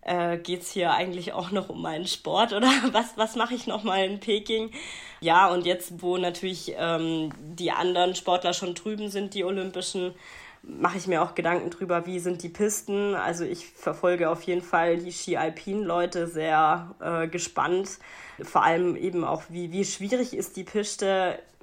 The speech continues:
Wie der Schnee ist, sieht man so jetzt leider nicht so genau. Aber, ähm, ja, man kennt ja gar nichts und von dem her, ähm, bleibt alles spannend und,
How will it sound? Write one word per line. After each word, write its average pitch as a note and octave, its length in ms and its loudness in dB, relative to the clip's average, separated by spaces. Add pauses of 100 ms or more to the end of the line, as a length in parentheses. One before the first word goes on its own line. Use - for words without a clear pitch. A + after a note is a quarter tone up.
Wie F#3 100 -4
der F#3+ 120 4
Schnee G3 300 4
ist, G3 200 0
sieht - 160 -8
man E3+ 180 0
so F3 160 -2
jetzt F3 260 -2
leider F3 340 4
nicht G3 240 -2
so F#3+ 140 -4
genau. F#3 460 2 (380)
Aber, E3 720 2
ähm, E3 380 -4 (140)
ja, E3+ 380 4 (920)
man F3 260 2
kennt A3+ 280 2
ja F#3 100 6
gar F3 280 6
nichts F#3 340 -4
und F3 280 -2
von E3+ 240 -2
dem F#3 200 4
her, E3+ 500 2
ähm, F3 560 -2
bleibt F3+ 380 4
alles G3+ 320 2
spannend G3+ 540 0
und, F3+ 580 -4